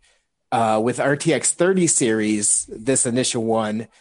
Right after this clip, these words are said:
you not only have to download these drivers first before you do anything else. A M D, uh, not, pardon me, NVIDIA stressed that very strongly in its post. Download these drivers before you do the rest,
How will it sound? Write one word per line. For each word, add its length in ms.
you 100
not 200
only 260
have 240
to 100
download 460
these 180
drivers 540
first 720
before 320
you 100
do 300
anything 400
else. 400
A 40
M 220
D, 540
uh, 280
not, 240
pardon 260
me, 260
NVIDIA 440
stressed 460
that 260
very 240
strongly 580
in 100
its 160
post. 480
Download 380
these 160
drivers 420
before 320
you 140
do 120
the 120
rest, 420